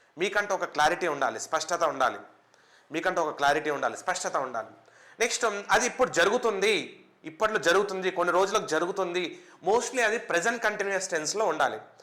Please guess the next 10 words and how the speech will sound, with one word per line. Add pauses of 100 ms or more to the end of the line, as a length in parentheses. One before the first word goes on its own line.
(200)
ఇప్పుడు
జరుగుతుంది, (920)
అది
జరగబోతుంది (520)
అనే
ఆలోచనలో
ఉండాలి, (120)
పాజిటివ్
వైబ్రేషన్స్
ఉండాలి.